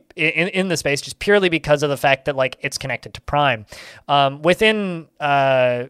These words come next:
Amazon Luna, w-, they also have two other subscriptions. So there's the base one, which is just included with Prime, just like Prime Video and all that. Uh, but they, they do have a second tier, which is, uh, like, six dollars more, which gives you more game variety.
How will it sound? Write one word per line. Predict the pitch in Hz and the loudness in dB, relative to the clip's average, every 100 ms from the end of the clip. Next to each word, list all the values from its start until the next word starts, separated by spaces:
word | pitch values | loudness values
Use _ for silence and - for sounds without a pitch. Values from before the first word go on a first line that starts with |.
| - | -2
Amazon | 147 147 135 131 131 | 0 0 0 -2 -2
Luna, | 151 143 127 123 - _ _ | -2 2 0 0 -8 _ _
w-, | - 135 _ _ - | -14 -14 _ _ -20
they | 160 135 143 | -8 2 4
also | 147 147 160 | 6 4 6
have | 147 127 | 4 2
two | 160 147 | 0 2
other | 143 147 | 2 2
subscriptions. | 143 131 143 - 151 170 156 | -2 -6 -6 -4 -6 -6 -4
So | - | -4
there's | 127 120 | -4 -4
the | 120 | 0
base | 151 147 | 2 2
one, | 156 | 0
which | 143 135 | -2 -6
is | |
just | 123 127 | -8 -8
included | 123 - 135 123 | -8 -4 -4 -4
with | 113 | -8
Prime, | - 165 156 151 | 2 4 4 2
just | 131 - | -6 0
like | 131 117 _ _ _ _ _ _ | 0 -2 _ _ _ _ _ _
Prime | - 135 135 | -2 0 0
Video | 123 127 131 131 | -2 -2 2 2
and | 123 | 2
all | 123 | 2
that. | 123 123 - - - - | 2 0 -4 -16 -20 -10
Uh, | 139 131 127 | -2 0 2
but | 139 131 | 0 0
they, | 147 147 | 0 0
they | 143 | -2
do | 143 | 2
have | 170 | 2
a | 165 | 4
second | 165 170 175 151 | 2 2 -2 -6
tier, | - 151 143 135 | -2 2 2 0
which | 127 127 - | -2 -6 -6
is, | 147 131 117 - | -6 -6 -8 -8
uh, | 127 120 | -6 -6
like, | 117 - | -8 -8
six | 170 - | -8 4
dollars | 165 156 131 | 6 6 4
more, | 147 | 0
which | 131 - | 0 -4
gives | 165 139 | -6 -4
you | |
more | 139 135 | -4 -2
game | 131 151 | 2 0
variety. | 139 139 135 131 123 | 4 6 6 4 -2